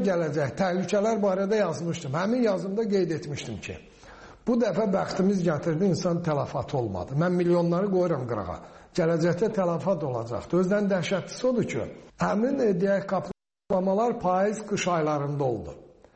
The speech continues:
Həmin o polimer, e, stirol tərkibli material, onu kənar müdaxiləyə ehtiyac yoxdur. O özü isti hava şəraitində buxarlanır və isti hava şəraitində öz-özünə alışa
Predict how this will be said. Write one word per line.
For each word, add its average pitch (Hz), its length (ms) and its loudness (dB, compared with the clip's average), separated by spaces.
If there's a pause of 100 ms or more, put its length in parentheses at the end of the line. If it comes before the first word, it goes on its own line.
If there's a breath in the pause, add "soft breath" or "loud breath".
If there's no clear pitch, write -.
(180 soft breath)
Həmin 214 320 2
o 208 80 4 (320)
polimer, 185 560 2
e, 160 440 2
stirol 170 520 2
tərkibli 156 480 -2
material, 147 800 0
onu 185 200 2
kənar 208 360 0
müdaxiləyə 196 520 2
ehtiyac 196 320 -2
yoxdur. - 360 -2 (580 loud breath)
O 226 60 4 (160)
özü 247 240 2
isti 247 320 0
hava 202 340 2
şəraitində 165 720 -2 (100)
buxarlanır 165 760 0 (400 loud breath)
və 240 160 2
isti - 280 0
hava 220 360 0
şəraitində 214 640 0
öz-özünə 226 400 2
alışa 147 260 -4